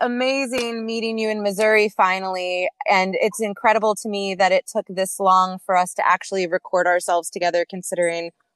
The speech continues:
we both have two survivor, you know, platforms.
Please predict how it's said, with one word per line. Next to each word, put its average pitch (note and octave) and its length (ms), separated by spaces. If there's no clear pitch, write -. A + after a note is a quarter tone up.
we G3+ 140
both E3+ 320
have E3+ 440
two F3 280
survivor, E3 720
you E3 160
know, D#3 320
platforms. - 840